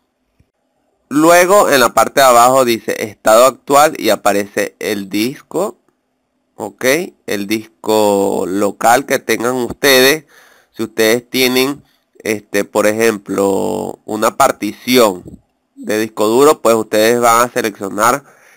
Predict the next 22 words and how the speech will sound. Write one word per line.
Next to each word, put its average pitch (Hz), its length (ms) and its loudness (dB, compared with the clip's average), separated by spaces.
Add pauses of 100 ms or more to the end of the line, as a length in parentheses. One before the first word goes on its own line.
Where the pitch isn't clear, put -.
(200)
el, 143 460 0 (720)
eh, 98 460 -4
que - 80 -8
ustedes, 104 460 -2 (140)
el 101 200 -8
que 107 80 -4
ustedes 110 380 -2
quieran 113 360 0
desfragmentar. 98 920 -2
En 98 220 -4
este 139 260 -6
caso 143 280 0
yo 131 200 0
tengo 117 260 0
solo 123 460 2
un 123 260 -4
disco, 135 580 -2
que - 120 -6
es 104 60 -2
el 101 100 -2
disco 113 320 -2
local 104 360 -2